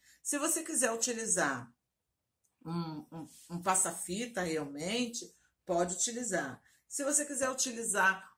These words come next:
uma oficianinha, o aviamento que você tiver disponível aí, tá? Eu tô utilizando esse aqui, porque ele é bem, mas bem econômico, gente, porque ele é bem baratinho, tá? E o efeito dele, o visual dele fica bem legal.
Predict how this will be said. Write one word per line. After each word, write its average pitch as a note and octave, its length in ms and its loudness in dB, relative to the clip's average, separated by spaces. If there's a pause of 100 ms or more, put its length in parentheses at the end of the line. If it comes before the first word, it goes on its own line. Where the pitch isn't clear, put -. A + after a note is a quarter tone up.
uma F#3 220 2
oficianinha, F3 1040 0
o A3 120 0
aviamento B3+ 800 0
que - 80 -16
você A#3+ 240 -6
tiver A3+ 260 -2
disponível G#3+ 640 -4
aí, G#3 260 -8 (140)
tá? G3 360 2 (400)
Eu G#3+ 200 2
tô A3+ 80 -2
utilizando F#3 560 -2
esse E3+ 200 2
aqui, A3+ 520 -8 (340)
porque - 320 -10
ele A3 680 2
é A3 120 2
bem, A3 880 0 (100)
mas F#3 260 -2
bem A#3 540 0
econômico, F#3 640 -6
gente, E3+ 300 -4
porque - 140 -6
ele F3+ 120 0
é F3+ 60 -2
bem F3+ 320 -4
baratinho, A#3+ 640 -4
tá? F3 340 -6 (320)
E F#3+ 100 -2
o G#3 80 -2
efeito A3+ 640 -4
dele, F#3+ 380 0
o F3 40 -2
visual F#3 420 -2
dele F3+ 160 0
fica F#3 200 -8
bem F#3+ 180 -8
legal. G#3+ 380 -8